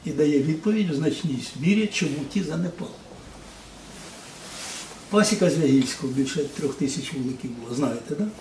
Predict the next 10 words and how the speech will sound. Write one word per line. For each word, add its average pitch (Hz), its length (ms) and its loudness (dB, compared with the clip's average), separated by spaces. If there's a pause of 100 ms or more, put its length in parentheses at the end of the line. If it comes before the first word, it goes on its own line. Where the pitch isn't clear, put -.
(1600)
Пасіка 202 760 6 (520)
в 165 140 0
Дніпрі. 170 480 8 (1500)
Я 156 180 4
їх 139 160 4
виводив 143 460 4
до 139 100 4
консультації 139 680 0
на 135 80 2
Нагорнюка, 135 760 0